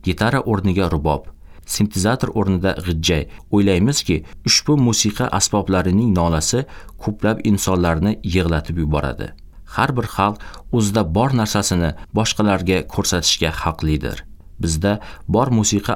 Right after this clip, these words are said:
asboblari boshqalarda yo'qdir. Hurmatli tinglovchilar, keling, birgalikda hamma narsani milliy bo'lishi uchun bir harakat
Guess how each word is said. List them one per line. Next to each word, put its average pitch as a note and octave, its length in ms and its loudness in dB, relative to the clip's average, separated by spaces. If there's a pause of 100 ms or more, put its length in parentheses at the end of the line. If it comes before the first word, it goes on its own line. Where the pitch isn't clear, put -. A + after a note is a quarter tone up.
asboblari F2+ 540 0 (280)
boshqalarda E2 540 0
yo'qdir. D2 480 -2 (520)
Hurmatli A2+ 440 2
tinglovchilar, F2 640 0 (380)
keling, F#2 320 0 (340)
birgalikda G#2 600 0 (380)
hamma C#3+ 280 4
narsani A2+ 520 2
milliy G#2+ 420 4
bo'lishi F#2+ 320 4
uchun E2+ 280 0 (400)
bir G2 260 2
harakat G2 340 0